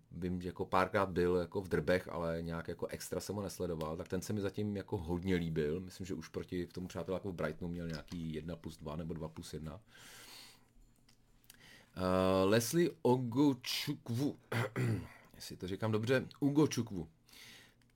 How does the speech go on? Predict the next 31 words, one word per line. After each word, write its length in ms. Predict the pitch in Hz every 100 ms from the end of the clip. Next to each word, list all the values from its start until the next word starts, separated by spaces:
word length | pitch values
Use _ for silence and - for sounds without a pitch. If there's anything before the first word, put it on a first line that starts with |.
| -
Tak, 460 | 107 98 98 - 101
eh, 640 | 101 101 98 95 92 - _ -
i 100 | 120
tady 200 | 127 139
ten 240 | 156 147 113 -
nepoměr 500 | 107 110 123 127 123
mezi 200 | 117 113
market 320 | 107 104 113
value 420 | 92 92 98 107 69
a, 40 |
a, 320 | 87 - 101 - -
a 60 |
cenou 540 | - 101 95 98 98 69
je 200 | 80 67
asi, 360 | - - 85
že 100 | 90
mu 180 | 90 85
hodně 380 | 80 85 101 113
věřej 560 | 98 87 92 90 104
v 20 | 104
devatenácti. 960 | 87 92 92 87 92 - 98 101 98 - _ _ _ - -
Bezesporu 560 | 92 82 101 127 - 143
defenzivního 460 | 127 131 123 139
záložníka 460 | 120 104 104 117 120
po 120 | -
tom, 180 | 104 117
co 100 | 117
si 140 | 113
pustil 580 | 117 107 - 120 113 110 -
Kanteho, 720 | 98 98 110 113 113 110 110
Kovačiče, 840 | 104 98 110 - - 110 104 104